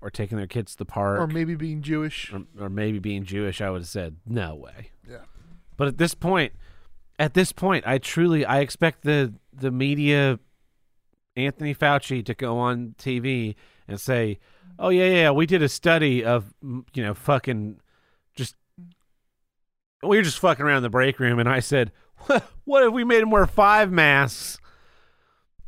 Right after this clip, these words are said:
Speaker 1: in a specific order, and so now here's the order of your mask, okay, right?'"
Speaker 2: It's a ma-, it's a Matryoshka doll of <laughs> masks.
Speaker 1: It's your cheap, shitty, uh, disposable surgical mask,
Speaker 2: Uh-huh.
Speaker 1: right? Over that needs to be an N ninety-five respirator mask.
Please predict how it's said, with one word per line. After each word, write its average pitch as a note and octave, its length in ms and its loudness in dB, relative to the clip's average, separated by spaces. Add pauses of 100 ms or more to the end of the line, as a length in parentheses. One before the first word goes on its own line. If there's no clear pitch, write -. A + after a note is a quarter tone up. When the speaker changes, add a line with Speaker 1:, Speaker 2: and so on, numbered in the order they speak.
(100)
Speaker 1:
in F3+ 120 4
a E3 80 6
specific F3 560 4
order, D#3+ 400 4
and D3 260 -2
so F3 140 0
now E3+ 240 6
here's F#3 240 4
the F3+ 100 2
order F3+ 200 4
of D#3+ 80 2
your D#3+ 100 4
mask, C3+ 460 2
okay, C#3 320 2
right?'" D3+ 380 4 (200)
Speaker 2:
It's F#3 140 0
a F#3+ 60 2
ma-, F#3 100 4
it's G3+ 180 -2
a F#3+ 60 2
Matryoshka F#3 640 2
doll D3+ 480 2
of D3 180 -2
<laughs> - 0 -
masks. - 560 -6 (300)
Speaker 1:
It's E3+ 240 0
your F3 120 4
cheap, G3 380 0
shitty, F#3+ 640 4
uh, D3 380 4
disposable D#3 680 0
surgical C3 460 0
mask, A2+ 320 0
Speaker 2:
Uh-huh. E3+ 280 2
Speaker 1:
right? B2 200 0 (280)
Over E3 260 2
that F3 280 4
needs D#3+ 240 0
to C#3+ 40 -10
be D3+ 160 0
an B2+ 80 -2
N D3 200 0
ninety-five D3+ 600 2
respirator A#2+ 600 0
mask. G#2+ 440 -4